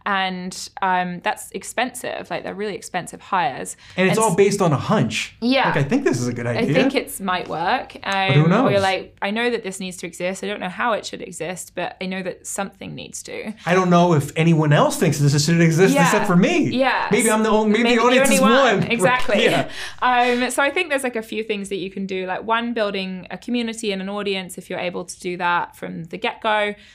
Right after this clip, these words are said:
Speaker 1: It's always, like, it's better to launch to people that already know who you are than laun-, launch day comes around and you have, like, five followers, um, which is A lot of,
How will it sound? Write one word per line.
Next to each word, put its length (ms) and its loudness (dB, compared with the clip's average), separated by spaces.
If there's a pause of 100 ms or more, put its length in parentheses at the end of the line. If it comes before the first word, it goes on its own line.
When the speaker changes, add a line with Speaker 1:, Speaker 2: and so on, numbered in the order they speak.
Speaker 1:
It's 120 -10
always, 380 -2
like, 240 -6
it's 160 -12
better 240 -2
to 120 -12
launch 360 -8
to 80 -18
people 300 -12
that 80 -10
already 260 -6
know 180 -8
who 140 -10
you 180 -6
are 320 2
than 240 -6
laun-, 240 -6
launch 360 -4
day 120 -4
comes 260 -8
around 260 -4
and 60 -12
you 60 -8
have, 100 -10
like, 160 -10
five 300 -8
followers, 480 -6 (320)
um, 600 -2 (100)
which 200 -8
is 280 -12 (340)
A 120 -6
lot 180 -6
of, 100 -10